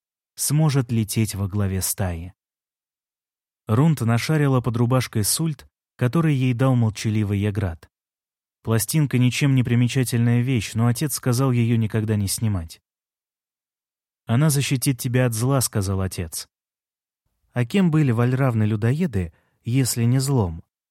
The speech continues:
Последний из наитов убит идунами, сброшен в реку и сожжен.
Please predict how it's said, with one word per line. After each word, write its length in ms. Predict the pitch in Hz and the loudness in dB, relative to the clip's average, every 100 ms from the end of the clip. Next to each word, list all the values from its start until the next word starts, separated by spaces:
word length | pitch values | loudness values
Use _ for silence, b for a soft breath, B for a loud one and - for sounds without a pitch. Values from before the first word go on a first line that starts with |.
| _ _ _ _ _ _ _ _ _ _ | _ _ _ _ _ _ _ _ _ _
Последний 600 | 101 - 110 123 107 107 | -2 0 2 2 2 2
из 140 | 95 | 0
наитов 600 | 98 101 131 - 87 - _ _ _ - | 0 0 0 -2 -8 -12 _ _ _ -6
убит 360 | 113 104 123 - | -4 0 -2 -2
идунами, 600 | 127 123 127 98 87 90 | -2 2 2 0 -2 -4
сброшен 600 | 87 92 131 123 120 110 | -4 0 0 0 0 0
в 120 | 104 | 2
реку 360 | 117 139 - | 2 0 0
и 60 | 101 | 0
сожжен. 680 | - 107 98 92 101 87 | 0 0 -2 -2 -4 -4